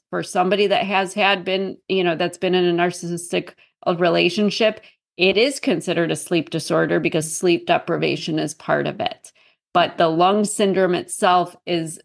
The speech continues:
the doctor says, is like having C O P D and fibromyalgia all at once, which explains all these random crazy symptoms that I was experiencing. But it also was shutting my body down. And that,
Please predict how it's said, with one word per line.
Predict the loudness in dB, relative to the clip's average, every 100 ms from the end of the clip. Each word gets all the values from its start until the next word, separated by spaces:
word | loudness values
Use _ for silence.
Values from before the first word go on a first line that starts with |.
| -10
the | -4 -4
doctor | 0 0 0 -2 -4
says, | 0 -2
is | -2 -2
like | -2
having | 0 -2 -2
C | -4 -2 2
O | 2
P | 0 -4
D | 0 2 2
and | 0
fibromyalgia | 0 0 2 0 0 0 2 0 -2 -2 0
all | 0 -2
at | -4
once, | -4 -2 -4 -6 -12 -20 -4
which | -2 0
explains | 0 -4 -2 2 2 2
all | 0 2 2
these | 2 2 0
random | 0 2 2 -2 -4
crazy | -4 -4 -2 -4
symptoms | -2 -2 -2 -4 -4 -6 -14 _ _
that | 0
I | 0 0
was | -2 -4
experiencing. | -8 -4 -2 0 -2 -4 -4 -4 -6 -12 _ _ _
But | 2 2 0 _ _ _
it | 2 4
also | 4 2 2 2
was | 2
shutting | 0 0 2 0 -2
my | -4
body | 0 0 0 -2
down. | 0 0 2 0
And | -2
that, | 0 -2